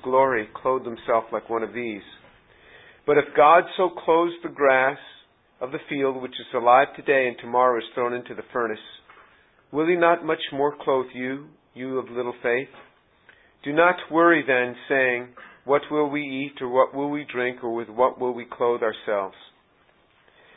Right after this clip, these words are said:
For the Gentiles eagerly seek all these things, for your heavenly Father knows that you need all these things. But seek first his kingdom and his righteousness, and all these things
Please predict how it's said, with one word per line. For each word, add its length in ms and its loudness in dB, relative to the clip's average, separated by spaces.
For 80 -2
the 140 0
Gentiles 560 2
eagerly 420 -4
seek 220 -6
all 180 8
these 340 -6
things, 300 -4
for 80 -4
your 100 -2
heavenly 320 -2
Father 280 6
knows 320 0
that 100 -12
you 120 -12
need 240 -6
all 180 4
these 240 -16
things. 280 -12
But 100 -2
seek 160 -4
first 240 0
his 140 -2
kingdom 500 -4
and 120 -8
his 240 -8
righteousness, 580 -2
and 120 -2
all 260 8
these 220 -8
things 300 -4